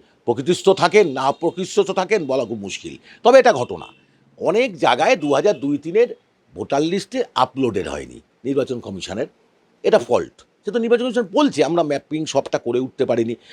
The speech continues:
কালকে all parties meeting ছিল, সেখানে বলেছে অশোকনগরের একশো এক অশোকনগর অ্যাসেম্বলি কনস্টিটিউয়েন্সিতে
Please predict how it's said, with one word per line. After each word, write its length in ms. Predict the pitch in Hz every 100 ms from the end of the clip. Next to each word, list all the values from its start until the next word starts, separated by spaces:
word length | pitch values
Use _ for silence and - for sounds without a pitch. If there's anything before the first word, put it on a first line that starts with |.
| -
কালকে 220 | 139 139
all 140 | 143 151
parties 300 | 165 135 127
meeting 260 | 131 120 117
ছিল, 220 | 113 110 - _
সেখানে 280 | - 117 156
বলেছে 300 | 139 165 170
অশোকনগরের 760 | 147 131 180 185 170 123 123 170 - _
একশো 300 | - 127 -
এক 220 | 151 160 139 _ -
অশোকনগর 380 | 131 - 151 143
অ্যাসেম্বলি 400 | 123 - 147 147
কনস্টিটিউয়েন্সিতে 920 | 127 127 - 127 143 - 165 214